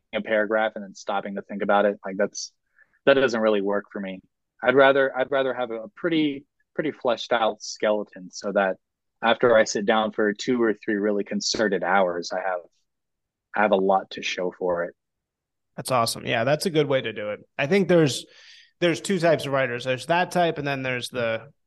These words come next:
Speaker 2: vomit and then hack writer, which I, that's the type of writer that I am. I just, I can't visualize it. I can't visualize it out. I have to just let it come and then go back and cut the hedges, you know, like, just, like, clean it all up and shape it into this, like, thing that actually makes sense. I can't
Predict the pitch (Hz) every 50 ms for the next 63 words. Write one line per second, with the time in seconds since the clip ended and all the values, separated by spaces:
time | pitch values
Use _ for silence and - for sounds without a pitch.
0 | _ - 147 127 147 131 131 131 127 123 123 123 - 135 139 131 123 113 120 -
1 | - 143 131 120 113 - - - - _ _ _ _ _ _ - 131 135 127 117
2 | 113 104 101 - - 131 123 - 123 120 127 120 110 - 120 120 117 - - -
3 | - _ - 113 120 113 110 - 113 110 110 107 107 104 104 107 107 104 104 101
4 | 95 - - 117 120 117 131 120 - - - 131 147 143 - - 175 170 151 147
5 | - _ _ - 135 127 143 135 120 123 113 104 101 92 - 90 85 98 127 -
6 | - 147 143 127 120 131 127 113 120 120 117 117 110 113 110 98 71 - - _
7 | _ _ _ _ _ _ _ _ _ _ 127 139 143 151 165 156 156 - 156 147
8 | 139 151 139 - - 147 139 139 139 139 135 135 139 - - _ _ 175 156 -
9 | 151 151 165 175 175 170 147 131 127 131 135 131 131 127 120 123 123 123 120 -
10 | 151 131 127 123 127 123 117 117 - 135 120 120 117 117 _ _ _ _ _ _
11 | _ _ - 196 180 185 - 175 - 170 160 160 131 151 156 151 147 135 - -
12 | - - 151 151 143 151 156 156 151 147 135 135 - - 156 135 - 160 147 131
13 | - - 175 160 156 147 143 143 143 143 139 143 143 143 147 127 - - - -
14 | 160 143 135 - 160 143 143 - _ 156 151 143 139 135 131 139 143 - - 151
15 | 143 135 - _ - 147 143 139 135 131 131 127 131 131 - 139 135 127 131 127
16 | 120 117 - - 127 123 - 139 139 - - 160 165 151 147 -